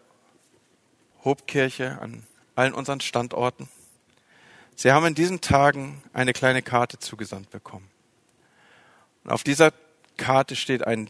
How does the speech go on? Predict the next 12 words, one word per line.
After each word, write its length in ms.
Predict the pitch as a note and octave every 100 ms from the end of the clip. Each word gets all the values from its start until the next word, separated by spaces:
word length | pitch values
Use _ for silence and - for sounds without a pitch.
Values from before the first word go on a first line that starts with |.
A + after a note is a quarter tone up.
| _
Dankeschön 680 | A#2 A#2 - C#3 D#3 D#3+ F#3 - _ _ _ _ _ _ -
und 100 | G#2+
auf 120 | -
der 140 | A2
Rückseite 600 | A#2+ - C3+ C3 - C3+ -
ein 200 | A2+ G#2+
Gebet. 460 | G#2+ G#2 G2+ - - _ _ _ _ _ _ _ _ _ _ _ _ _ -
Ein 160 | B2+
Gebet, 460 | B2+ - D#3+ - C#3+
das 160 | -
wir 120 | C#3 B2
gerne 540 | C3 C#3+ D3+ D#3